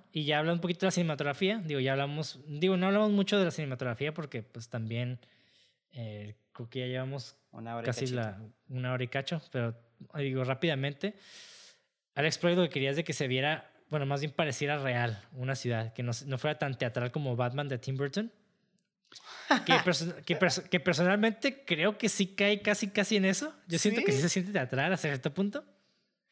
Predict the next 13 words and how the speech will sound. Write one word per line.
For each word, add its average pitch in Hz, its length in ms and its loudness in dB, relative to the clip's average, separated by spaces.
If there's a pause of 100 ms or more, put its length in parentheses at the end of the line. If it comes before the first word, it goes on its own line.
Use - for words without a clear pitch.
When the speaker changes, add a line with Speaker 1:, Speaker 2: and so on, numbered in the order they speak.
(600)
Speaker 1:
Eh, 151 80 -4
así 139 220 -4
como 151 600 0
en 143 120 -2
las 131 100 0
vistas 131 640 -2
panorámicas 135 640 0
sí 156 80 0
se 151 200 0
siente 156 280 -2
como 143 160 -2
muy 120 180 -2
teatral. 165 420 -4